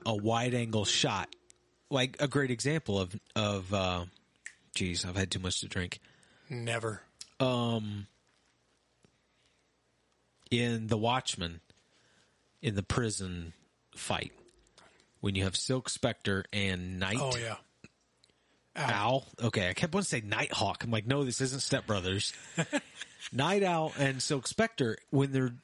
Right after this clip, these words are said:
Speaker 1: it zooms out, you have this wide-angle shot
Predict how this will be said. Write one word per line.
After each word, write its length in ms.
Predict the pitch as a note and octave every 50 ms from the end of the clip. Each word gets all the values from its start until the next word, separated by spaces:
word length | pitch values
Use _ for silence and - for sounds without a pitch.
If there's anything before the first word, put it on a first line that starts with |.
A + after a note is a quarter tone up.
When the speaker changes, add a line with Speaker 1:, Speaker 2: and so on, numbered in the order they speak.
| _ _ -
Speaker 1:
it 180 | D#3 D3+ - -
zooms 480 | A#2 A2+ A#2+ C3+ D3+ F3 F#3 F3 D3
out, 260 | C#3+ B2+ C3 B2+ -
you 60 | B2+ A#2+
have 120 | B2 A2
this 180 | A#2 A2 - -
wide-angle 920 | G#2 G2 G2+ G#2 A2+ B2 C3 B2+ C3 - - B2 B2 B2+ B2 A#2+ A#2+ A#2
shot 460 | - - - - G#2+ F#2+ F#2+ F#2+ -